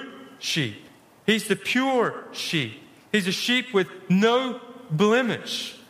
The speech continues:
lying there before them. They've never seen a better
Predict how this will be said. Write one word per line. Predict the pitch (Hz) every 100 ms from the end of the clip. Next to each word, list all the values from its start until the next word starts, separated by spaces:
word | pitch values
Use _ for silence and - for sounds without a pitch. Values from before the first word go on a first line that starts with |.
| -
lying | 170 202 247 247 196
there | 175 170 165 - - -
before | 190 202 214
them. | 175 165
They've | 220 190
never | 214 233 226
seen | - 262 277
a | 226
better | 185 165 135 -